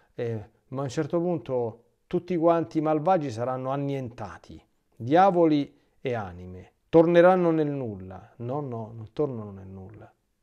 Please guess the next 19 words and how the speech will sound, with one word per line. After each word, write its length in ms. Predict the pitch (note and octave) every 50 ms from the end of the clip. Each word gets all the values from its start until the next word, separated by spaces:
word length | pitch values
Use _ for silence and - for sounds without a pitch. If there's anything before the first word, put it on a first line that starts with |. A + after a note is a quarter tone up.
| _ _ _ _ _ _ _ _ _ _ _ _ _ _ _ _ _ _ _ _ _ _ _
Niente 640 | B2+ B2 C3+ D#3 F#3 G3+ G#3 F#3 E3 - - C#3
di 100 | C3+ C3
ciò 200 | A#2+ - C#3 C3
che 100 | A#2+ C3
ha 60 | B2 A#2+
creato 440 | - B2 B2+ B2+ B2 A#2+ A2+ A2+
Dio 600 | A2 G#2+ A2+ C3 C#3 C3 B2 A#2 A2+ A2 - _ _
torna 320 | _ - C#3 B2 C3 B2+ B2
nel 200 | A#2 A2+ A2+ G#2+
nulla. 540 | G#2+ A2 A2 G2+ F#2+ F#2+ F#2 F#2+ G2+ G2 _ _ _ _ _ _ _ _ _ _ _ _ _ _ _ _ _ _ _ _
Niente 500 | _ B2 C3+ D#3+ G3+ G#3+ F#3+ - - C#3+
di 140 | C3+ B2+ B2+
ciò 220 | A#2 - C3+ B2+ B2
che 100 | - C3
ha 40 |
ricevuto 520 | B2+ B2+ A#2 A#2 B2+ C3 C3+ C3+ C3 B2+ A#2+
l'essere 480 | A#2 C3 B2+ - - - A#2 A2+ A2
da 140 | G#2 A2+ A2
Dio 560 | G#2 G#2 A#2 C#3+ D#3 D#3 C3 A#2 G#2+ G2 -